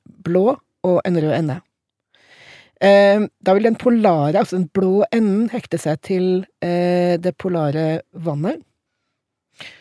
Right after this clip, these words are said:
Og den upolare enden, den røde enden, vil te-, hekte seg til det u-, den upolare oljen. Og da fungerer det som et lim, nesten. Tenk deg det,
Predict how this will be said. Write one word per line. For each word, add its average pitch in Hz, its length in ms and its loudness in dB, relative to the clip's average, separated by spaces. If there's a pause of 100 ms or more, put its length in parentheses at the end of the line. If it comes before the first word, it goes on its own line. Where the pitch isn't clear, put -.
(140)
Og 214 180 0
den 226 300 0 (440)
upolare 175 720 0
enden, 190 300 -2
den 196 160 -2
røde 180 320 0
enden, 208 420 -2
vil 214 220 -2
te-, - 160 -10
hekte - 340 -6
seg 180 380 -2
til 202 420 -2
det 208 260 -4
u-, 214 160 -4
den 202 200 -2
upolare 156 380 -4
oljen. 147 320 -6 (1800)
Og 226 180 0
da 262 340 4
fungerer 214 580 0
det 196 220 0
som 226 160 -6
et - 160 -8
lim, 233 480 0 (720)
nesten. 165 420 -2 (880)
Tenk 233 160 -4
deg 196 100 0
det, 226 120 2